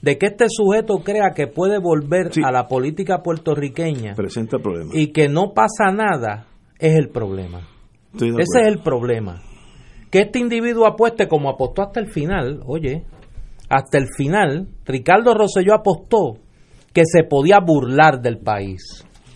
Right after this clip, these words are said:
Speaker 1: porque esa ha sido su mentalidad siempre. Este es el niño que siempre se salió con la suya y que esta vez no se pudo salir con la suya. Y eso para su psique torcida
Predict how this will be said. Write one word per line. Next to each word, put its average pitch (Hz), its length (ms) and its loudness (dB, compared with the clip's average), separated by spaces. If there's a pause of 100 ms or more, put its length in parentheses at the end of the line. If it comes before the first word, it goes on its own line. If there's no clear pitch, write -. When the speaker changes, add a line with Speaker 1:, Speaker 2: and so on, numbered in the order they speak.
(260)
Speaker 1:
porque 156 260 4
esa 185 120 4
ha 202 60 6
sido 208 260 4
su 185 160 0
mentalidad 143 640 0
siempre. 143 760 -4 (360)
Este 202 300 4
es 220 180 6
el 202 60 0
niño 220 320 0
que 156 100 2
siempre 185 420 0
se 175 140 -2
salió 165 380 2
con 160 200 0
la 120 160 0
suya 131 600 -6 (1040)
y 147 120 0
que 185 120 4
esta 220 260 8
vez 226 160 6
no 180 140 2
se 185 180 2
pudo 202 300 0
salir 160 420 -2
con 151 240 -2
la 113 160 -4
suya. 120 560 -8 (520)
Y 165 100 6
eso 214 280 4
para 175 300 6
su 151 180 -2
psique 190 640 0
torcida 143 880 0